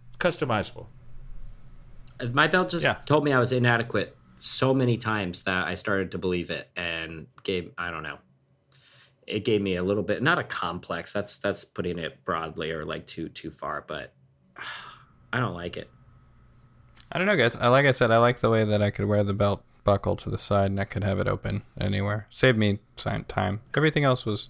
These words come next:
Speaker 3: just an added feature for me. Added bonus.
Speaker 2: All right, let's review this thing,
Speaker 1: Yeah,
Speaker 2: yeah?
Speaker 1: let's give it a, give, give it a rating, sure.
Speaker 3: Yeah, let's do it.
Speaker 2: Yeah, it's a one. It's a one. It, um,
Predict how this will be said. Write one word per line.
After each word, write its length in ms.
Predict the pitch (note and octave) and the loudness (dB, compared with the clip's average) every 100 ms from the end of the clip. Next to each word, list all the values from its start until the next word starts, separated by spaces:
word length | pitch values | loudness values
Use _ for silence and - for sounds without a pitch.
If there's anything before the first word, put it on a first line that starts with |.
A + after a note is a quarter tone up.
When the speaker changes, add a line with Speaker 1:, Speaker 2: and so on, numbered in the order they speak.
| - | -2
Speaker 3:
just 200 | A#2 - | 0 2
an 100 | G2+ | 4
added 360 | G2 G#2 G2+ - | 4 4 2 0
feature 360 | G2 - - | -2 -2 -6
for 160 | - G2+ | -6 -4
me. 200 | G2+ A2+ - - - - | -4 -6 -12 -20 -6 2
Added 260 | A2+ A2+ | 2 2
bonus. 480 | A2 E2+ - - - - _ _ _ _ - | 0 -2 -4 -8 -10 -16 _ _ _ _ -10
Speaker 2:
All 80 | |
right, 160 | E2 - | -8 -8
let's 240 | - B2+ - | -6 -4 -2
review 260 | A2+ G2 | 0 0
this 180 | E2 D3 | -2 -6
thing, 160 | F2+ - | -6 -2
Speaker 1:
Yeah, 60 | |
Speaker 2:
yeah? 40 | - | 0
Speaker 1:
let's 140 | D#3+ - | 0 -2
give 200 | D#3 D3 | -2 0
it 40 | |
a, 180 | C#3 B2 A#2+ - | -2 -4 -10 -6
give, 220 | C3+ B2 - - - | -6 -8 -16 -20 -4
give 160 | C3+ B2+ | -2 0
it 60 | |
a 60 | G#2+ | 0
rating, 400 | G2 G2+ G#2 G2+ - | 0 0 -2 -4 -8
sure. 320 | - A2+ G#2+ - - - - | -8 -6 -6 -12 -16 -6 4
Speaker 3:
Yeah, 240 | D3 A#3 - D3 | 6 6 4 4
let's 200 | F#3 - | 4 6
do 220 | D3+ A3 | 4 4
it. 180 | - - - - - - - - - - - - - | 0 -8 -10 -14 -16 -18 -20 -20 -20 -20 -20 -4 2
Speaker 2:
Yeah, 140 | A#2 | 4
it's 180 | C3+ F3+ | 4 4
a 60 | |
one. 340 | D#3 E3+ A2+ F#2 | 4 6 4 4
It's 160 | A#2 A#2+ | 0 2
a 40 | |
one. 480 | B2+ D3 A#2 G2 - - | 4 6 6 4 -2 2
It, 240 | B2 - B2 B2 | 4 4 4 4
um, 420 | A#2+ A#2 A2+ - | 4 4 0 -4